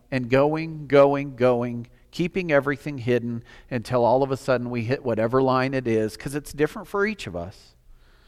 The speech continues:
and we're finished. See, that can happen to any of you. It can happen to any of us.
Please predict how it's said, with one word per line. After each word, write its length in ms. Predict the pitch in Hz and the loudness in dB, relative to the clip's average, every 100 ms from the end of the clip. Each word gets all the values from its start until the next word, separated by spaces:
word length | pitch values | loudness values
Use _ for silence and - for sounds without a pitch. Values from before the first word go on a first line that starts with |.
| _ _ _ _ _ | _ _ _ _ _
and 120 | 113 110 | -8 -2
we're 100 | 127 | -2
finished. 580 | 170 113 71 - - _ _ _ _ _ _ _ _ _ _ _ _ _ _ _ | -2 -8 -8 -14 -20 _ _ _ _ _ _ _ _ _ _ _ _ _ _ _
See, 120 | 208 | 6
that 180 | 214 220 | 6 6
can 140 | 208 | 4
happen 340 | 185 175 185 | 4 4 0
to 120 | 147 - | -6 -4
any 260 | 165 165 | -4 -2
of 140 | 127 87 | -4 -4
you. 240 | 82 73 - _ | -8 -10 -18 _
It 120 | 160 | 0
can 100 | - | 4
happen 240 | 214 208 202 | 6 6 4
to 80 | 190 | 0
any 220 | 190 196 | 2 2
of 100 | 175 | 2
us. 520 | 202 - - - - | 0 -2 -10 -20 -20